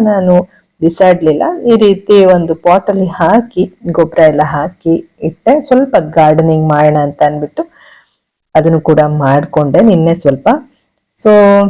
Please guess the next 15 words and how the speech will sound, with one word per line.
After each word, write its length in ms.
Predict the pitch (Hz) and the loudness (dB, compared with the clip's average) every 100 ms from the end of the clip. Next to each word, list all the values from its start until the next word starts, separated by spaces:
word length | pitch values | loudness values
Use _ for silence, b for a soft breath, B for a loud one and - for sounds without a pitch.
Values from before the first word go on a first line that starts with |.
| 196 | 0
ನೀವ್ 240 | 208 190 208 | 0 2 2
ನೋಡ್ತಾ 380 | 208 233 233 | 0 2 2
ಇರ್ಬೋದು 420 | 208 170 165 160 165 | 2 2 0 0 0
ಗೊಬ್ಬರನು 500 | 160 156 170 165 156 | 0 0 2 2 2
ಎಷ್ಟು 400 | 151 - - 165 | 0 -2 -2 -2
ಚೆನ್ನಾಗಿ 560 | - 165 147 165 175 | -2 -2 0 0 0
ಕಪ್ಪಗೆ 680 | 170 165 - _ 185 165 160 - B B B - | 0 -2 -6 _ 0 2 0 -2 B B B -4
ಇದೆ 200 | 165 165 | 0 0
ಅಂತ 220 | 151 139 | -2 -2
ಅಂದ್ಬಿಟ್ಟು. 400 | 147 139 135 285 | -4 -4 -2 0
ಇಲ್ಲಿ 180 | 277 220 | 2 2
ಸ್ವಲ್ಪ 280 | 196 180 185 | 0 0 0
ಮಣ್ಣು 400 | 170 156 165 165 | 0 0 0 -2
ಕೂಡ 240 | - 147 | 0 0
ಸೇರ್ಸಿ 640 | 147 143 - 214 311 - | 0 -2 -2 0 0 0